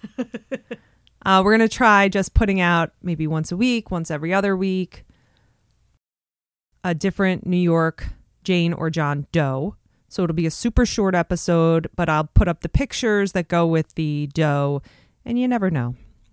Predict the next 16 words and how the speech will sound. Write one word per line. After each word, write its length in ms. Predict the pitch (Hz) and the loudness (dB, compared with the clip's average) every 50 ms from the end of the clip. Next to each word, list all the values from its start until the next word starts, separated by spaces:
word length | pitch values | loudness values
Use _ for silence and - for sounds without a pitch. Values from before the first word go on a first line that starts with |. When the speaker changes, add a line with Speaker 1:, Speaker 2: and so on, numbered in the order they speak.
| _ - | _ -2
Speaker 2:
Maybe 260 | 196 208 214 220 208 | 0 2 4 4 2
we'll 160 | 185 185 180 | 2 2 0
solve 400 | 175 - - - 160 160 165 165 | -2 -4 -6 -4 -4 -4 -2 -4
a 60 | 156 | -6
case. 400 | - - 156 123 117 123 - - | -8 -8 -10 -8 -8 -10 -10 -8
Speaker 1:
Maybe 560 | 214 214 220 214 214 202 208 214 185 247 262 | -6 -6 -4 -4 -4 -4 -6 -4 -4 -2 -2
we 180 | 262 269 302 311 | 0 2 2 2
will. 480 | 285 294 339 381 427 440 - - - - - _ _ _ _ - | 2 2 0 -2 -2 -4 -6 -10 -14 -16 -18 _ _ _ _ -16
Speaker 2:
So, 460 | - - - 196 185 175 170 165 - _ _ _ _ _ _ _ _ _ _ _ _ _ _ _ _ _ _ _ _ _ - | -8 -4 -2 0 0 0 0 -2 -4 _ _ _ _ _ _ _ _ _ _ _ _ _ _ _ _ _ _ _ _ _ -2
Mer, 460 | 185 185 165 151 147 156 196 240 - _ _ _ _ _ _ _ _ _ - | -2 -2 0 -2 -4 -4 -6 -8 -10 _ _ _ _ _ _ _ _ _ -12
if 140 | - 170 - | -12 -10 -8
you 140 | 180 202 202 | -8 -8 -6
could 160 | - 208 - | -6 -6 -6
start 360 | - - - 202 185 180 175 | -6 -8 -6 -4 -2 -2 -2
us 200 | 170 170 - - - | -2 -4 -6 -8 -10
off 680 | - - 190 190 180 165 170 156 - - - - - | -4 -2 0 0 0 0 -2 -6 -8 -14 -20 -20 -20